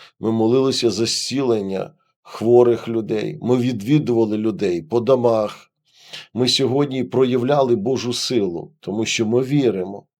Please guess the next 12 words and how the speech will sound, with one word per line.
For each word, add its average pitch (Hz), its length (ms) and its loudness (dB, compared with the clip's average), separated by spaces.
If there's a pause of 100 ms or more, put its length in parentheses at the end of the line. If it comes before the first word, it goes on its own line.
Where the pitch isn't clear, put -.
(420)
в - 160 -20
те, 143 320 2
що 120 220 -2
Бог 120 320 0
сильний 98 800 -4 (320)
зараз, 101 800 2
в - 80 -20
цей 131 320 0
час, - 600 -4 (340)
посеред 107 440 -2
нашої 131 460 0
бурі, 110 500 -2